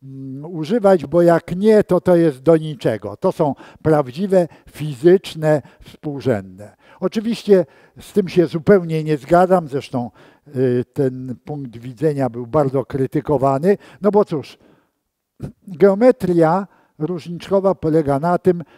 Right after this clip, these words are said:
że można używać dowolnego układu współrzędnych. Natomiast ten wybór jest technicznie bardzo ważny. Proszę państwa, i teraz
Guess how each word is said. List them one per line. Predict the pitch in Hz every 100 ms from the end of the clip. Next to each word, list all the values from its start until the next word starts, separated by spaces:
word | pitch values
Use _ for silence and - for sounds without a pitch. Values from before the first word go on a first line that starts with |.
| _
że | 110 147
można | 170 139 147
używać | 139 139 135 135 107
dowolnego | 107 170 190 180 160 120 101
układu | 104 98 110 104 104
współrzędnych. | - 117 104 113 101 - _ _ - - _ _
Natomiast | 151 208 311 349 320 - -
ten | 254 262 - _
wybór | 131 175 226 240 240
jest | 196 196 - - - _ _ _ _ _ -
technicznie | 196 - 240 277 - - 175 180
bardzo | 165 175 156 151
ważny. | 120 117 - - - _ _ - -
Proszę | 294 320
państwa, | 214 156 156
i | 143
teraz | 175 277 285 247 -